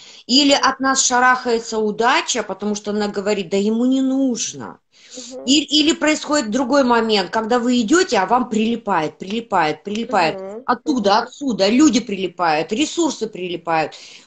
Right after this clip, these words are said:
Speaker 1: Приходит что-то в жизнь такое, что бери и не хочу.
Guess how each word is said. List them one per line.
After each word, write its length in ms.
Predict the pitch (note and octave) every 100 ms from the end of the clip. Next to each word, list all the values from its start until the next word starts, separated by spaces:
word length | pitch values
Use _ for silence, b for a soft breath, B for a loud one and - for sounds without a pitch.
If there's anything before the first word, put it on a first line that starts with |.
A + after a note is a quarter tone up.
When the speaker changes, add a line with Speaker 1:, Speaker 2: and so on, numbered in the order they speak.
| _
Speaker 1:
Приходит 560 | B3+ D#4 - F#4 B3 -
что-то 340 | - A3+ G#3+
в 40 | F#3+
жизнь 340 | G3 A3+ E3
такое, 340 | A#3 A#3 E4 D4
что 160 | -
бери 480 | F3+ A3+ C4+ C#4+ B3
и 40 | G#3+
не 80 |
хочу. 560 | G#3+ F3+ - - A2+